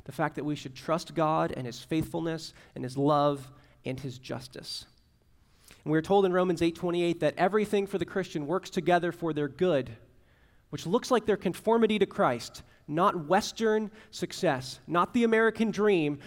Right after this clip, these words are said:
but conformity to Christ. And I would encourage us to consider the fact that in today, especially, those things may be much more different than we have ever considered. And a question we can all leave with today is, can I pray the words of the psalmist?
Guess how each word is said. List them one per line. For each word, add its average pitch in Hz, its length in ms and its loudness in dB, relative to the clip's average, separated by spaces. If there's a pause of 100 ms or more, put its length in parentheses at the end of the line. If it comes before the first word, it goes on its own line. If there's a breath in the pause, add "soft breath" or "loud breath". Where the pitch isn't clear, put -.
but 185 140 0
conformity 190 720 2
to 175 120 -8
Christ. 165 540 0 (220 loud breath)
And 185 100 2
I 196 100 8
would 220 120 6
encourage 226 360 2
us 214 100 -2
to 220 100 0
consider 214 380 2
the 190 100 0
fact 180 320 0
that 170 160 2
in 226 160 4
today, 196 500 4
especially, 175 640 2 (180 loud breath)
those 214 200 4
things 208 260 2
may 180 140 4
be 165 100 2
much 156 320 0
more 196 160 0
different 147 540 -2 (260 soft breath)
than 151 140 -4
we 147 80 -2
have 139 100 -2
ever 127 200 -2
considered. 127 500 -14 (1400 loud breath)
And 151 100 -2
a 151 40 -4
question 233 400 0
we 185 100 4
can - 120 -4
all 185 240 4
leave 175 200 4
with 156 200 0
today 131 420 -2 (420 soft breath)
is, 180 220 0
can 220 280 2
I 220 160 6
pray 214 240 4
the 190 120 4
words 165 320 0
of 151 140 -6
the 147 60 -6
psalmist? 131 600 -8